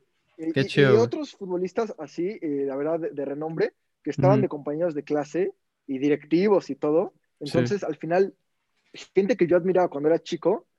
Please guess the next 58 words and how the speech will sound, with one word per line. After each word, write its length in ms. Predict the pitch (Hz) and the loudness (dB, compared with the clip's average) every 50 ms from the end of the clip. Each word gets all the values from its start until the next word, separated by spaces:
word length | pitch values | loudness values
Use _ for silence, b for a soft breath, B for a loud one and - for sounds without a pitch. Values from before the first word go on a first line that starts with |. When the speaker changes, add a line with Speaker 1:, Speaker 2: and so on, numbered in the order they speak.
| _ _ _ _ | _ _ _ _
Speaker 1:
ahora 220 | - 151 156 180 185 | 0 2 4 4 4
ya 120 | 190 180 | 4 2
tenerlos 400 | 180 190 185 175 175 180 190 175 | 0 -2 -2 -2 -2 -2 -2 -4
de 80 | 160 143 | -4 -6
compañeros 540 | - 151 135 139 143 143 147 156 165 165 143 | -8 -8 -6 -6 -6 -4 -2 -2 -2 -2 -2
de 80 | 135 | -4
tú 160 | 147 - 143 | -4 -6 -8
por 180 | 147 160 135 156 | -6 -6 -6 -4
tú, 140 | - 165 151 | -4 -4 -4
que 100 | - - | -4 -6
así 140 | - - 156 | -6 -6 -4
en 80 | 156 | -2
el 100 | 156 156 | 0 0
grupo 320 | 151 - 160 151 175 165 _ _ _ _ _ _ _ | 2 0 0 -2 -4 -4 _ _ _ _ _ _ _
esté 320 | - 123 - _ - 147 | -20 -20 -8 _ -2 -2
en 140 | 151 151 151 | 0 2 2
WhatsApp 340 | 156 156 151 - 151 147 151 | 2 2 2 0 -2 -2 -2
ahí 160 | 143 139 143 | -2 -2 -2
Juan 240 | 139 - - 143 143 | -2 -4 -4 -4 -4
Pabigón, 480 | - 131 120 113 117 127 127 127 123 120 | -4 -4 -4 -4 -4 -4 -6 -6 -6 -6
¿no? 220 | 123 131 160 185 | -4 -2 -2 -2
Y 60 | 151 | -2
que 120 | - - 123 | -2 -2 -2
Speaker 2:
Qué 60 | 123 | -2
Speaker 1:
yo 60 | 113 | 0
soy 140 | 120 143 139 | 2 4 6
Speaker 2:
chido, 100 | 135 131 | 6 6
güey. 100 | 127 120 | 6 4
Speaker 1:
aficionado 480 | 120 135 120 127 131 139 135 127 113 - _ _ _ _ _ _ _ _ | 2 0 -4 -4 -2 -2 -2 -2 -4 -6 _ _ _ _ _ _ _ _
de 100 | 135 131 | -12 -4
Pumas 440 | - 151 156 165 165 151 - - 135 | 0 2 2 2 2 0 0 -2 -4
y 40 | |
todo. 400 | - - 151 156 165 214 - - _ _ _ _ - | -2 0 4 4 4 4 2 -2 _ _ _ _ -4
La 100 | 139 135 | 2 4
Speaker 2:
Sí. 60 | 143 | 6
Speaker 1:
verdad 200 | 147 151 160 165 | 6 6 6 6
era 140 | 165 160 160 160 | 4 4 2 0
un 200 | 156 165 156 160 | -2 -4 -4 -4
orgullo 440 | 151 147 135 156 151 151 165 175 | -4 -2 -2 0 2 2 2 0
tener 220 | - 156 143 151 143 | 0 -2 -8 -8 -8
gente 180 | 156 151 156 151 | -10 -10 -10 -10
como 200 | 147 139 127 127 | -10 -10 -10 -8
Marioni, 460 | 127 127 135 143 143 143 151 160 185 175 | -6 -4 -2 -2 -2 -2 -4 -4 -6 -4
era 240 | 151 151 151 151 156 | -4 -4 -4 -4 -4
mi, 320 | 151 147 143 139 131 117 | -6 -6 -6 -6 -8 -8
o 100 | - 123 - - _ _ | -10 -12 -14 -18 _ _
sea, 100 | - 123 | -14 -12
mi 220 | 123 135 139 147 160 | -8 -4 -2 0 2
ídolo 280 | 170 165 156 139 131 | 2 4 4 2 2
cuando 220 | - 131 127 131 135 | -2 -4 -4 0 2
yo 60 | 151 | 2
era 140 | 151 147 147 | 2 2 0
chico, 280 | 147 139 131 123 - | 0 -2 -2 -4 -4
Speaker 2:
Mm. 20 | - | -6
Speaker 1:
cuando 220 | 131 127 135 131 | -6 -6 -6 -6
fue 320 | - - 160 175 175 165 - _ _ _ _ _ - | 0 2 4 4 4 2 -2 _ _ _ _ _ -2
el, 220 | 139 143 147 143 | 0 2 2 2
el, 280 | 120 143 143 143 135 | 2 0 0 -2 -2